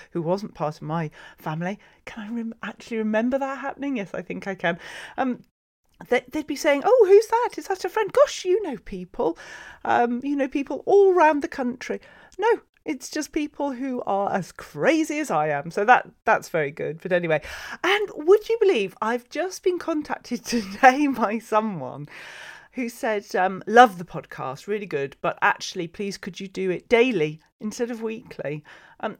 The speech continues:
and that's very kind and thoughtful, but my answer to that is no, because y-, you have no idea how much <laughs> work is involved in doing one a week. So doing one every day. Well, uh, that would be, that would be a car crash wai-, <laughs> waiting to happen, wouldn't it?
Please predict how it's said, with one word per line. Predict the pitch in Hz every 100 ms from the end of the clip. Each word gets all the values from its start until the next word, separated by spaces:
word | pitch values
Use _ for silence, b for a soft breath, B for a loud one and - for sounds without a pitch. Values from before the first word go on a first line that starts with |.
| -
and | 262
that's | 285 269
very | - 294 285 269
kind | - 254 220
and | 208 214
thoughtful, | - 214 175 - - 143 147
but | - 196 -
my | 233 220 233
answer | 240 254 254
to | -
that | 247 233 269
is | -
no, | 330 392 302 220 B B B
because | - - 311 302 - -
y-, | - _ -
you | 320
have | 330
no | 349 311
idea | 294 311 277
how | 277
much | 247 - - -
<laughs> |
work | 254 330 -
is | 294 -
involved | 247 240 214 226
in | 247
doing | 269 302 349
one | 415 523 480
a |
week. | 370 180 - - B B B B
So | - 294
doing | - 285 277 277 269
one | 269
every | 277 285 262
day. | 254 320 302 170 156 B B B B
Well, | 165 170 175 160 160 _ -
uh, | 190 180
that | 208 208
would | - 180
be, | 175 165 175 - -
that | 180
would | 185 220 165
be | 156
a | 156
car | 175 147
crash | - 139 -
wai-, | 156 160 160 147
<laughs> | - -
waiting | 254 165 170 165
to | 180
happen, | 160 156 170
wouldn't | 165 175 170 165
it? | 170